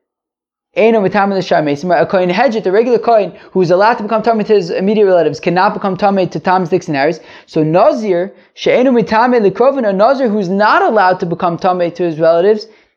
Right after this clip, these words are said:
Eino Din, Shlo Yitam L'Shar Mesim.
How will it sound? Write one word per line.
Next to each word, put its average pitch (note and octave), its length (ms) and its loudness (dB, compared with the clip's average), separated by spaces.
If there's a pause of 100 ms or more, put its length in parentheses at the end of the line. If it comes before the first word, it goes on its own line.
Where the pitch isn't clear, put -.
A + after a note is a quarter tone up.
(200)
Eino F#3 320 0
Din, F#3 400 -2 (200)
Shlo D#3+ 260 -2
Yitam F#3 340 -2
L'Shar F3 440 0 (280)
Mesim. G3+ 580 -2